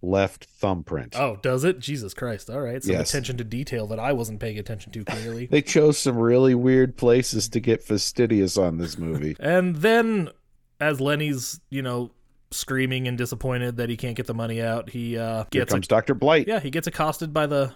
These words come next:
Speaker 2: by the science guys and taken to, taken to Frost. So I'm like, "So is Frost"
Speaker 1: No, he's, he, he's taken to the ice cream truck where Doctor Fro-,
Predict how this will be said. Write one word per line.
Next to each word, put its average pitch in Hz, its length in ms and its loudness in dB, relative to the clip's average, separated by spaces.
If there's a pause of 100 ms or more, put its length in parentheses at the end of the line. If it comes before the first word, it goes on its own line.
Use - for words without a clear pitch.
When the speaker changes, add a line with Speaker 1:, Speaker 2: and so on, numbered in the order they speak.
Speaker 2:
by 139 120 -2
the 135 80 -6
science 135 360 -4
guys 156 340 -4
and 120 340 -8
taken 123 380 -6
to, 123 480 -4 (140)
taken 160 320 0
to 160 180 0
Frost. 160 480 2
So 151 120 4
I'm 139 100 4
like, 123 200 2
"So 139 500 2 (380)
is 139 240 -2
Frost" 120 420 2
Speaker 1:
No, 131 40 4
he's, - 280 2
he, - 120 -8 (360)
he's 120 280 -4
taken 151 360 4
to 113 140 0
the 101 140 2
ice 101 200 2
cream 78 280 -6
truck - 340 -2
where 82 120 0
Doctor 92 360 0
Fro-, 92 380 2